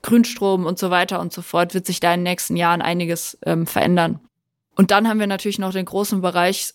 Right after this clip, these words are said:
Scope drei. Wir haben feste Subdienstleister, bei denen ist das auch nochmal ein anderes Thema. Mit denen arbeiten wir eng zusammen. Ich glaube, da können wir auch einiges in den nächsten Jahren erreichen. Ob der Chartermarkt in fünfzehn Jahren wirklich schon so weit ist, da hab ich halt meine Zweifel dran.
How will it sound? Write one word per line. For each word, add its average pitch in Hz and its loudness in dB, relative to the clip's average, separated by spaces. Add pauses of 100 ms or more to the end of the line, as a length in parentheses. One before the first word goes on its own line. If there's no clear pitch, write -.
Scope - 0
drei. 220 2 (240)
Wir 185 -4
haben 180 -4
feste 240 0
Subdienstleister, 226 0
bei 190 0
denen 196 0
ist 190 -6
das 175 -6
auch 220 4
nochmal 226 2
ein 208 -2
anderes 214 -2
Thema. 220 2
Mit 202 -2
denen 190 -2
arbeiten 185 0
wir 175 0
eng 190 -2
zusammen. 208 2
Ich 202 -10
glaube, 185 0
da 175 0
können 196 -2
wir 180 2
auch 160 2
einiges 202 0
in 196 -4
den 196 -2
nächsten 196 -2
Jahren 190 2
erreichen. 185 -2 (560)
Ob 190 0
der 185 4
Chartermarkt 196 0
in 185 -4
fünfzehn 196 -2
Jahren 180 2
wirklich 180 -4
schon 185 0
so 175 0
weit 175 2
ist, - 0
da 180 4
hab 180 -2
ich 180 -8
halt 185 0
meine 175 -4
Zweifel - -2
dran. - -2